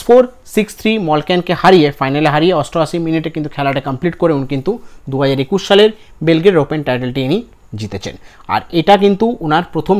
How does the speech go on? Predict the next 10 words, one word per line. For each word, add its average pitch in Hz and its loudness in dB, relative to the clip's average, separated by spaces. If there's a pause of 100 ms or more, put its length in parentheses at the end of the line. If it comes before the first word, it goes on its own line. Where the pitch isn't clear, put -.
title, 110 -4 (100)
মানে 139 -2 (220)
Belgrade 165 4
ওপেনটা 160 -2
হচ্ছে 139 -6
ওনার, 151 -2 (280)
নোভাক 143 0
জোকোভিচের 135 -4
এটি 202 -4 (200)
প্রথম 143 -4